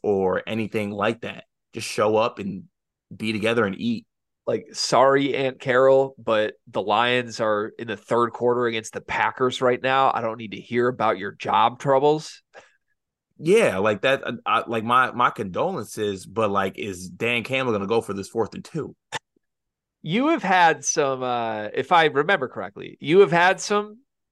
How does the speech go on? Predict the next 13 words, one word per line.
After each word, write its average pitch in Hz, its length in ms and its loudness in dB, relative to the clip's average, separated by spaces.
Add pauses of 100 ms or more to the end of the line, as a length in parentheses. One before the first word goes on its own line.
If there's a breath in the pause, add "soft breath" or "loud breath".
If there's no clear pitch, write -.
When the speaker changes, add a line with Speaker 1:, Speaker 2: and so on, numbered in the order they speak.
Speaker 2:
moments 196 800 0 (600)
at 165 200 2
Thanksgiving. 214 560 2
Is 156 100 -6
that 165 160 0
where 190 120 0
this 185 180 -6
is 160 80 -16
coming 175 260 -4
from? 208 300 -4
Like, 131 160 2
aren't 151 180 2 (400 soft breath)
there, 147 240 0